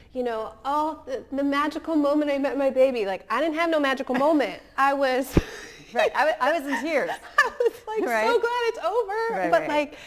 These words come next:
Speaker 1: it was, I didn't have that magical connection. And that's okay.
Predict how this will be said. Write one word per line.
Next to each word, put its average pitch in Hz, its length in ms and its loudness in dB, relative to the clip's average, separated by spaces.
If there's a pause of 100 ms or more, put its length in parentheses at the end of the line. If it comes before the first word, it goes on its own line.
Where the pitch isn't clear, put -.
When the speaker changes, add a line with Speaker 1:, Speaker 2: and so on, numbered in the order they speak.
(220)
Speaker 1:
it 285 160 -2
was, 277 380 0
I 254 140 2
didn't 302 260 -2
have 262 380 -6
that 220 240 -4
magical 214 720 -8 (400)
connection. 247 680 -4 (380)
And 226 140 -6
that's 233 200 -10
okay. 214 540 -10